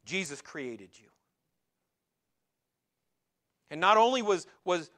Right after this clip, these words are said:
was God no longer in the temple because he was, because Jesus was God,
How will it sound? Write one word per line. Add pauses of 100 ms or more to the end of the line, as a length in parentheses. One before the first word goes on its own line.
was
God
no
longer
in
the
temple
because
he
was, (140)
because
Jesus
was
God,